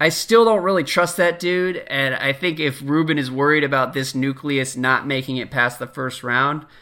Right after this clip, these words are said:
I think LaVine is, is where that worry starts.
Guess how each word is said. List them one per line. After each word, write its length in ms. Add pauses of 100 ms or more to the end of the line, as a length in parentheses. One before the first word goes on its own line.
(300)
I 140
think 320
LaVine 640
is, 180 (140)
is 200
where 360
that 260
worry 320
starts. 800